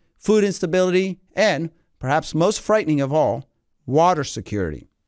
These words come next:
Last year, Schwab's World Economic Forum launched a major initiative called the New Economics of Water. At the Commission's opening meeting, economics professor Mariana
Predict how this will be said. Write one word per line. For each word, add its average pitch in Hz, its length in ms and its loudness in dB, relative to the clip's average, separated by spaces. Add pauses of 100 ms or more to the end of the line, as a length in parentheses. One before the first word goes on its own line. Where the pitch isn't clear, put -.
(760)
Last 233 400 2
year, 143 160 0
Schwab's 185 440 0
World 175 280 2
Economic 147 440 -2
Forum 156 280 0
launched 147 340 -2
a 131 60 -2
major 180 420 2
initiative 165 500 -2
called 156 400 0
the 131 200 -6
New 185 360 0
Economics 160 720 -2
of 143 140 -2
Water. 170 480 2 (680)
At 139 140 -4
the 160 60 -6
Commission's 175 520 0
opening 147 400 0
meeting, 175 420 2 (200)
economics 160 540 -2
professor 147 540 -4
Mariana 147 600 -2